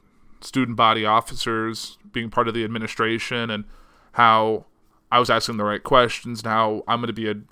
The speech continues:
joy to the Senate and all that. And then two weeks later, I get this kind of this slam defamation piece. So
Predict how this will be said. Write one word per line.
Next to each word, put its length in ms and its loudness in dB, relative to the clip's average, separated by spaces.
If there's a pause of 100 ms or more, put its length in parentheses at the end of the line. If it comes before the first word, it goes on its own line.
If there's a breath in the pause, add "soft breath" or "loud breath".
(280)
joy 240 4
to 80 -2
the 100 -2
Senate 460 -2
and 80 -6
all 140 0
that. 180 -2
And 80 -8
then 140 -6
two 100 -4
weeks 220 -6
later, 260 0
I 60 -2
get 180 -6
this 300 -6 (440 soft breath)
kind 160 -4
of 120 -6
this 100 -10
slam 540 -8
defamation 640 -6
piece. 320 -6
So 480 -4